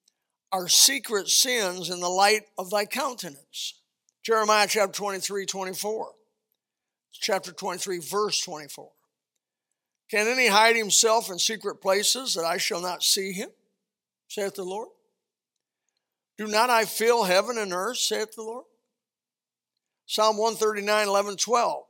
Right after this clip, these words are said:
"If I say," you got it, right? "If I say, 'Darkness shall cover me, even the night shall be a light about me.'"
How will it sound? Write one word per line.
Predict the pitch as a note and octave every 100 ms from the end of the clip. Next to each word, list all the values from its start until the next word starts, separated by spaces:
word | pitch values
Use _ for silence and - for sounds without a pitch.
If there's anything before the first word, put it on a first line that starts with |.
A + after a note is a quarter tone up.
| _
"If | G3+ D#3+
I | F#3
say," | - B3+ A3+ F#3 B2+ _ _ _ _ _ _ _ _ _ _ _ _ _ _ _
you | E3 E3
got | F3
it, | F#3
right? | F3 F3 G3+ _ -
"If | E3
I | F3+
say, | G3 G#3
'Darkness | D#3+ G#3+ D4 C#4 F3 F#3 - - _ _ _
shall | - G3+ F3
cover | A#3 C4 A3+
me, | F#3 E3 E3+ G2 _ _ _ _ _ _ _ _ _ A3
even | B3 A#3+
the | A3+
night | G#3 A#3 A#3+ -
shall | - F#3+
be | E3+ F#3
a | E3+
light | F3+ F3+
about | E3 F3 F3
me.'" | -